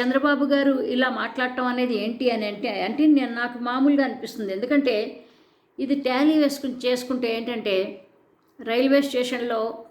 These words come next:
పిక్ పాకెటింగ్ గురించి మాట్లాడుతూ ఉన్న, చెప్పాడు ఆయన. ఇప్పుడు కూడాను ఆయన జీవించి ఉన్నారు, నాదెండ్ల భాస్కర్రావు గారు.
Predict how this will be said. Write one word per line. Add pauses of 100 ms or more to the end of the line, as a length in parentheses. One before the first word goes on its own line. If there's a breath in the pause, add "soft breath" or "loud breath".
(420)
పిక్
పాకెటింగ్
గురించి
మాట్లాడుతూ
ఉన్న, (140)
చెప్పాడు
ఆయన.
ఇప్పుడు
కూడాను
ఆయన (120)
జీవించి
ఉన్నారు,
నాదెండ్ల
భాస్కర్రావు
గారు.